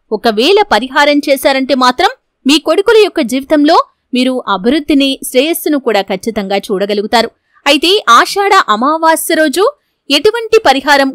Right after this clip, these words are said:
కొడుకులు ఉన్నవారు చేయాల్సి ఉంటుంది, ఆ పరిహారాన్ని ఏ విధంగా చేసుకోవాలి, అలాగే ఈ యొక్క అమావాస్యకి ఉన్నటువంటి ప్రాముఖ్యత ఏంటి, ఈ పూర్తి అంశాలన్నింటి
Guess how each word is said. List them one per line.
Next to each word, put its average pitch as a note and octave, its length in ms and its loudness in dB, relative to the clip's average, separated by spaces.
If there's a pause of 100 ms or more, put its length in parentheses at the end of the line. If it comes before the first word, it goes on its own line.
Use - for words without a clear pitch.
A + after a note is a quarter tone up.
కొడుకులు F4+ 420 4
ఉన్నవారు A3+ 360 0 (100)
చేయాల్సి A#3 420 -2
ఉంటుంది, C#4 320 0 (420)
ఆ G#3 40 6 (100)
పరిహారాన్ని D#4 580 0 (140)
ఏ G3+ 100 0
విధంగా A3+ 300 -2 (120)
చేసుకోవాలి, A#3 520 0 (320)
అలాగే F4+ 260 2 (200)
ఈ D#4+ 80 2
యొక్క E4+ 160 -2 (320)
అమావాస్యకి F#4 640 0
ఉన్నటువంటి B3 460 -2 (100)
ప్రాముఖ్యత A3 500 -2 (160)
ఏంటి, A3 220 -4 (380)
ఈ - 20 4 (100)
పూర్తి G#4 360 2
అంశాలన్నింటి B3+ 680 0